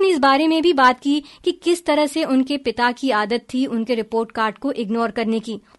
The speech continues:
और वो खुद को लेकर कंसर्न रहते थे, बजाय इस बात की कि उनकी बेटी कैसा महसूस करती है। अगर हम बच्चों को उनके लगाए हुए एफर्ट्स के इफेक्ट्स को खुद ही समझने देंगे,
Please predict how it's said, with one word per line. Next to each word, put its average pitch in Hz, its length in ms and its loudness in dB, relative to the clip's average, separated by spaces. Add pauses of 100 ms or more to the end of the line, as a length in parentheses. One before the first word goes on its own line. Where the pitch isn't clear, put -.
और 311 120 4
वो 381 80 0
खुद 392 220 -4
को 370 120 -2
लेकर 311 320 0
कंसर्न 285 460 0
रहते 262 300 0
थे, 285 200 -2
बजाय 240 400 0
इस 254 120 0
बात 240 240 0
की 254 220 -4 (280)
कि 262 140 -6
उनकी 240 360 -2
बेटी 214 400 -2
कैसा 226 380 -4
महसूस 220 380 -6
करती 226 320 -6
है। 233 220 -6 (500)
अगर 359 260 2
हम 381 140 0
बच्चों 262 320 2
को 359 140 0
उनके 302 300 2
लगाए 233 360 0
हुए 277 220 0
एफर्ट्स 247 480 -4
के 285 180 -4
इफेक्ट्स - 500 -8
को 254 260 0 (340)
खुद 403 200 2
ही 370 120 4
समझने 214 440 -2
देंगे, 208 400 -2